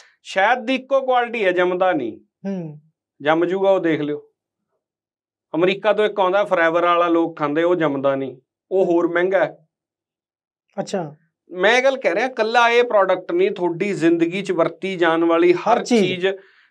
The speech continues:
Speaker 1: ਜਿਹੜੀ ਡਾਇਰੈਕਟਲੀ ਔਰ ਇਨਡਾਇਰੈਕਟਲੀ ਤੁਸੀਂ ਟੀ ਵੀ ਤੋਂ ਦੇਖ ਕੇ ਘਰੇ ਲੈ ਕੇ ਆ ਰਹੇ ਹੋ।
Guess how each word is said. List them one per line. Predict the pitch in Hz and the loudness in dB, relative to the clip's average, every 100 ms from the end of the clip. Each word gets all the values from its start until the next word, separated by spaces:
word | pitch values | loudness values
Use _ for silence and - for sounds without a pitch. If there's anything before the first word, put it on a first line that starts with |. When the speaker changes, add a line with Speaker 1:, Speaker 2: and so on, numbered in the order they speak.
| - | -2
Speaker 1:
ਜਿਹੜੀ | 151 180 208 170 | 2 2 0 -2
ਡਾਇਰੈਕਟਲੀ | 156 175 170 208 214 | 0 2 0 -2 2
ਔਰ | 214 185 | 2 2
ਇਨਡਾਇਰੈਕਟਲੀ | 196 202 202 175 - 156 170 180 180 196 | 0 -2 -2 -4 -8 -4 0 0 -2 -8
ਤੁਸੀਂ | 190 175 196 | -4 -4 -4
ਟੀ | 190 185 | -2 -2
ਵੀ | 190 | -4
ਤੋਂ | 185 190 | -2 2
ਦੇਖ | 180 175 | 4 2
ਕੇ | 190 | -2
ਘਰੇ | 202 185 160 | 0 2 2
ਲੈ | 156 | 2
ਕੇ | 151 170 | 0 0
ਆ | 160 143 | 2 2
ਰਹੇ | 156 | 0
ਹੋ। | 190 202 | -2 -2